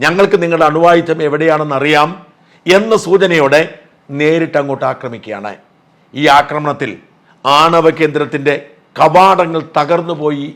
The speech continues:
എന്ന് റിപ്പോർട്ടുകളുണ്ട്. അതായത്, ഇന്ത്യൻ ആക്രമണത്തിൽ പാകിസ്ഥാന്റെ ഏറ്റവും വലിയ കരുത്താണെന്ന് കരുതുന്ന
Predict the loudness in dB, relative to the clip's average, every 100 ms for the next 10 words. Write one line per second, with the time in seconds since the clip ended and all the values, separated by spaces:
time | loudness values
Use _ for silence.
0 | -12 -10 -10 -10 -10 -12 -16 -10 -8 -10
1 | _ _ _ _ 2 4 4 4 0 -2
2 | -14 _ -8 -2 0 2 2 2 -2 -2
3 | -4 -6 0 2 2 0 2 2 4 2
4 | 2 -2 -18 _ 0 2 2 2 2 2
5 | 2 2 2 2 2 2 2 2 0 -2
6 | 0 -2 0 -2 -2